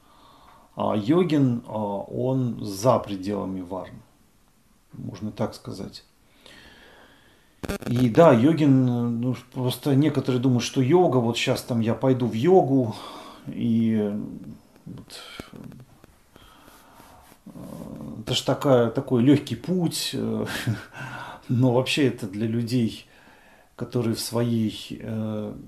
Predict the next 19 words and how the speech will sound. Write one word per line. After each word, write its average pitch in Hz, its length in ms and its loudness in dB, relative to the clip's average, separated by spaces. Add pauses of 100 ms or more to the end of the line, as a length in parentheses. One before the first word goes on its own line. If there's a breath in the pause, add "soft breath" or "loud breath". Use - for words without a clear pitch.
эволюции 120 800 0 (1040 soft breath)
прошли 123 420 -2
вот 98 220 -6
все - 300 -8
вот 107 140 -6
эти - 180 -6
уровни, 120 440 -2 (420)
и - 80 -8
брахманический, 110 1040 -2 (160)
и 101 300 -10
кшатрийский, 120 920 -6 (160)
и 101 680 -8 (2500)
были 110 180 2
они 101 240 -2
вайшью, 120 720 2
и - 480 -12 (200)
шудры. 127 580 -2 (1160 loud breath)
Вот. 107 420 -10
Ну, 165 320 0